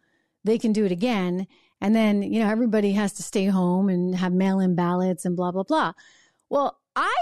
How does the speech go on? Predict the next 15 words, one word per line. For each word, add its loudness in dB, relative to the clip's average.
don't -2
think, -2
but 2
again, 0
you 2
know, 2
I'm 2
just 0
using 2
my 0
New 0
Hampshire 0
common -2
sense -6
here. -4